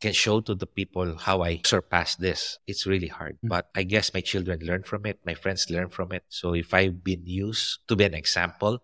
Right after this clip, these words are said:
Speaker 1: to be strong and to be believing in the Lord Almighty that everything will be okay, then it's okay. That's my role and I done it.
Speaker 2: Yeah, it's such a crazy
Speaker 1: It's over now.
Speaker 2: Yeah, thank goodness.
Speaker 1: It's over now.
Speaker 2: I mean, it's such a crazy thing because it's a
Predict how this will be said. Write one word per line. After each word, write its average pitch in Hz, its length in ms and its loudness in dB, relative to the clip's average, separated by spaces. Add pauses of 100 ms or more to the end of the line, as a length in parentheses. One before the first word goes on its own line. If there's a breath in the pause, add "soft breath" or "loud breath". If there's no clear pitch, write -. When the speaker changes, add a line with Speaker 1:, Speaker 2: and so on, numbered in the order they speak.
Speaker 1:
to 90 80 0
be 87 440 -4
strong 104 580 2 (100)
and 90 240 -4 (140)
to 95 80 0
be 87 580 -2
believing 98 720 0
in 78 140 -8
the 80 140 -4
Lord 92 260 0
Almighty 92 560 2
that 80 140 -4
everything 87 340 -4
will 78 160 -10
be 78 120 -2
okay, 92 360 -6
then 82 160 -4
it's 87 220 -8
okay. 95 420 0 (160)
That's - 220 -6
my 90 140 0
role 87 240 2
and 80 240 -6
I 80 160 -6
done 85 220 -6
it. - 180 -20
Speaker 2:
Yeah, 196 160 6
it's 180 100 6
such - 140 0
a - 40 0
crazy 131 280 6
Speaker 1:
It's - 60 4
over 101 260 6
now. 78 300 -6
Speaker 2:
Yeah, 104 240 0
thank 101 220 -2
goodness. 92 240 -4
Speaker 1:
It's - 80 0
over 95 220 4
now. 73 220 -8
Speaker 2:
I - 160 -20
mean, 226 80 4
it's - 80 4
such - 140 6
a - 20 -20
crazy 123 380 10
thing 107 260 2
because 107 440 0
it's - 260 -6
a 95 340 -4